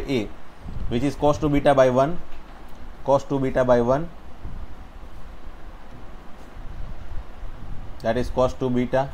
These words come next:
ओके। फिर, अ, एस थ्री equal to minus d by a, d क्या है?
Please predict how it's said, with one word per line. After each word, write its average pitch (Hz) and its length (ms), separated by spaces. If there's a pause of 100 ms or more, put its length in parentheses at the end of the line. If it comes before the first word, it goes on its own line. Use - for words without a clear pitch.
(420)
ओके। 151 220 (1160)
फिर, 131 240
अ, 127 360
एस 139 160
थ्री 143 200
equal 147 300
to 170 100 (120)
minus 143 480
d 143 180
by 131 120 (200)
a, 104 80 (840)
d 160 220
क्या 156 160
है? 165 160